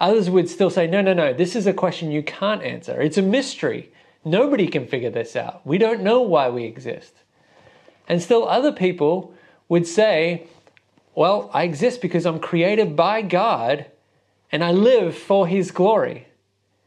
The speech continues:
Now, that is what a Christian could or should say, and that is what the Bible teaches. And we're gonna talk a little bit about what does that exactly mean. There's an older song in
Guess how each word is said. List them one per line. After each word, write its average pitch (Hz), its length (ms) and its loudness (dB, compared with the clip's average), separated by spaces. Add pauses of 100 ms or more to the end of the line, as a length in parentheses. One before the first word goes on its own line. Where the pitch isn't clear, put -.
(300)
Now, 165 300 -2 (340)
that 208 300 0
is 180 180 2
what 175 440 0 (440)
a - 80 -2
Christian 143 600 -2 (180)
could 214 300 2
or 151 180 0
should 208 300 0
say, 135 340 2
and 185 160 -2
that 185 120 0
is 185 120 0
what 175 220 0
the 151 60 0
Bible 175 600 0 (340)
teaches. 131 800 -6 (680)
And 170 120 0
we're 208 80 2
gonna 254 120 2
talk 254 200 2
a 220 40 0
little 208 200 4
bit 185 100 4
about 175 320 0
what 185 220 2
does 160 160 -2
that 170 180 2
exactly 151 540 -2
mean. 135 440 -6 (1000)
There's 170 120 2
an 208 80 2
older 269 300 4
song 180 600 0
in 170 760 -4